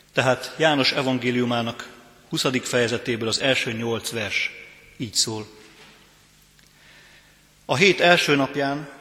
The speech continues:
korán reggel, amikor még sötét volt, a Magdalé Mária odament a sírhoz, és látta, hogy a kő el van véve a sírbolt elől. Elfutott tehát, elment Simon Péterhez és a másik tanítványhoz, akit Jézus szeretett,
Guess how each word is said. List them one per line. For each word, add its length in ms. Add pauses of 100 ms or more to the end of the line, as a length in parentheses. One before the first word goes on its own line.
(360)
korán 340
reggel, 340
amikor 340
még 160
sötét 420
volt, 340 (720)
a 80
Magdalé 460
Mária 500
odament 400
a 60
sírhoz, 640 (140)
és 180
látta, 320
hogy 140
a 100
kő 280
el 180
van 160
véve 280
a 60
sírbolt 500
elől. 260 (1160)
Elfutott 500
tehát, 640 (240)
elment 360
Simon 300
Péterhez 480
és 140
a 40
másik 380
tanítványhoz, 640
akit 260
Jézus 280
szeretett, 580